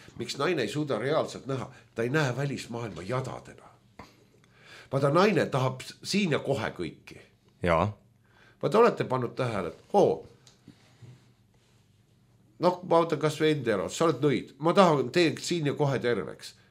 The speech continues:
Speaker 1: Ta nagu ei mõista, et selleks, et terveneda, on vaja mingeid samme või objekte või mingit tegevust. Va-
Speaker 2: Et mees näeb füüsilises maailmas asjade nagu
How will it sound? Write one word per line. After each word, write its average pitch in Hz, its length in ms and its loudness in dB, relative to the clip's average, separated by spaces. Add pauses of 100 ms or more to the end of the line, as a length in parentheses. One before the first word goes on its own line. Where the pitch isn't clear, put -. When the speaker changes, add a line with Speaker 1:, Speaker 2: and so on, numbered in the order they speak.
(400)
Speaker 1:
Ta 175 100 0
nagu 180 220 4
ei 147 60 4
mõista, 170 500 0
et - 80 -12
selleks, 139 440 -4
et 107 140 -12
terveneda, 104 560 0
on 95 100 -4
vaja 123 220 0
mingeid 117 320 -6
samme 139 580 0
või 76 120 -4
objekte 117 640 -4
või 80 180 -4
mingit 110 260 -8
tegevust. - 720 -6 (1700)
Va- 131 140 4
Speaker 2:
Et - 260 0
mees 147 460 12
näeb 107 160 10
füüsilises 120 720 8
maailmas 123 460 10
asjade 110 460 6
nagu 95 380 6